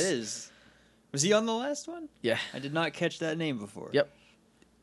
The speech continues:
Speaker 1: That's
Speaker 2: It's
Speaker 1: weird.
Speaker 2: close to a name that sounds fine. Like Win-
Speaker 1: Winkler.
Speaker 2: Winkler. Enough about that guy.
Speaker 1: <laughs>
Speaker 2: If you're new here, what we do is we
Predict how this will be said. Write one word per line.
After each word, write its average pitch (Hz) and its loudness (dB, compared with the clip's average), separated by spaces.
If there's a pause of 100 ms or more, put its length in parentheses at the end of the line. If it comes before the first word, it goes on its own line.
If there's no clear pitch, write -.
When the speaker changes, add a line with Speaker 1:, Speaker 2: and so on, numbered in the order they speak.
(720)
Speaker 1:
That's 147 6
Speaker 2:
It's - 2
Speaker 1:
weird. - -6
Speaker 2:
close 226 8
to 214 6
a 196 8
name 180 6
that 147 8
sounds 139 6
fine. 90 0 (880)
Like 101 -4
Win- 143 4
Speaker 1:
Winkler. 101 0
Speaker 2:
Winkler. 107 2 (520)
Enough 101 -4
about 87 0
that 78 -4
guy. 76 -2
Speaker 1:
<laughs> - -10 (1400)
Speaker 2:
If 294 10
you're 233 8
new 247 8
here, 208 10
what 196 8
we 170 6
do 190 8
is 160 8
we 170 4